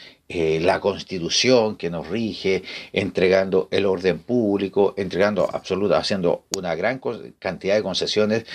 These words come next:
eh, de esa forma tranquilizaron el país? Pues déjeme decirle que el país no se tranquilizó y actualmente no está tranquilizado. Siguen desarrollándose, eh,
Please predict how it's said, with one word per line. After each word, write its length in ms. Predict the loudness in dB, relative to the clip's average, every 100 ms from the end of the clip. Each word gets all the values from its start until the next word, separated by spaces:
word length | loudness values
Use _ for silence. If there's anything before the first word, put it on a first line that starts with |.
| -14 -16 _ _ -2
eh, 360 | 2 4 4 2
de 80 |
esa 180 | 2 2
forma 300 | 0 2 2
tranquilizaron 580 | -2 -6 -4 2 2 2
el 80 | 0
país? 220 | 0 0
Pues 180 | 2 0 0
déjeme 320 | -2 2 2
decirle 240 | 2 0
que 100 | 0
el 120 | -4
país 340 | -6 -8 -8 -12 -20 -8
no 160 | -4 -2
se 120 | 0
tranquilizó 480 | -2 -4 -4 2 4
y 100 | 4
actualmente 580 | 2 0 0 -6 -6
no 100 | -6
está 260 | -4 0 0
tranquilizado. 680 | 0 -8 -8 -4 2 2 0 -16 -20 -18
Siguen 600 | -10 0 2 4 2 2 _ _ _ _ _ _ _ _ -10
desarrollándose, 1080 | -4 0 2 2 0 0 -2 -4 -2 -2 -4
eh, 460 | -2 0 0 -2